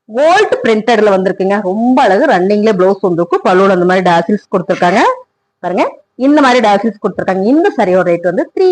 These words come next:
எயிட்டி. இன்னைக்கு ட்ரெண்டிங்கா போயிட்டு இருக்கிற சாரீஸ் மேம், இது எல்லாமே நம்ம ஃபைவ் எயிட்டி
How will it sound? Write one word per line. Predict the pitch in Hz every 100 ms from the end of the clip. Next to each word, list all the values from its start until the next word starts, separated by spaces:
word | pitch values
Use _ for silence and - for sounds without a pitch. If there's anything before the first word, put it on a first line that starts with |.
| 302
எயிட்டி. | 156 - - _ _ _ _ _ _ _ _ _ _ _ _ _ _ -
இன்னைக்கு | 247 311 403 453
ட்ரெண்டிங்கா | 320 233 277 302 311 339 339
போயிட்டு | 247 247
இருக்கிற | 240 247 247 277 -
சாரீஸ் | 190 185 202 196 -
மேம், | 208 269
இது | 247 196
எல்லாமே | 226 254 294 294 285
நம்ம | 202 208 -
ஃபைவ் | 196 220 254
எயிட்டி | 196 220 - 247